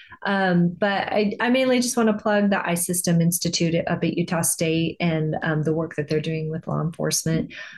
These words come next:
Um, a couple resources. We have free workshops that we put on online that anybody can attend every, about every other month. We're doing one right now, so we'll probably do another one in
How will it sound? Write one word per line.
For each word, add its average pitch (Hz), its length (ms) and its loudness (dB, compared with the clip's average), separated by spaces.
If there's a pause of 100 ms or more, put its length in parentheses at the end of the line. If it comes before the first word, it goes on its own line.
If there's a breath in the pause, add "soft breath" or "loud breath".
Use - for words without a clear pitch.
(120)
Um, 180 340 2
a 175 60 -4
couple 180 240 0
resources. 202 1000 2
We 196 260 2
have 175 400 -2
free 202 240 2
workshops 185 680 0
that 190 140 -2
we 202 120 2
put 190 180 0
on 180 280 4
online 180 800 2 (200)
that 180 180 -2
anybody 170 460 2
can 170 140 0
attend 170 540 2
every, 160 520 -2
about 196 200 0
every 180 220 2
other 170 180 2
month. 160 320 -2
We're 170 100 0
doing 180 260 2
one 175 160 4
right 165 200 0
now, 160 180 -2
so 175 160 -4
we'll 180 40 -6
probably 190 180 -2
do 180 100 2
another 160 280 0
one 156 140 -6
in 156 220 -10